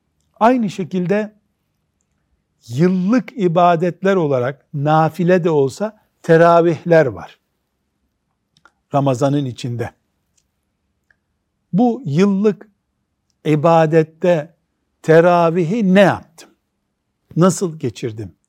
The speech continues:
Bunu değerlendirmem lazım. Şuna karıştırmıyoruz tabii.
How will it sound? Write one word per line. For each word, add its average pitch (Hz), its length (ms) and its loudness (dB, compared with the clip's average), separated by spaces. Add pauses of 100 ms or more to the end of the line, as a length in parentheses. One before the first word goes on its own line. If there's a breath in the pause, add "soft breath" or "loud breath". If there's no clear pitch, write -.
(440)
Bunu 170 160 2
değerlendirmem 131 760 0
lazım. - 320 -20 (1500)
Şuna 175 340 -4
karıştırmıyoruz 202 760 0
tabii. 110 300 -8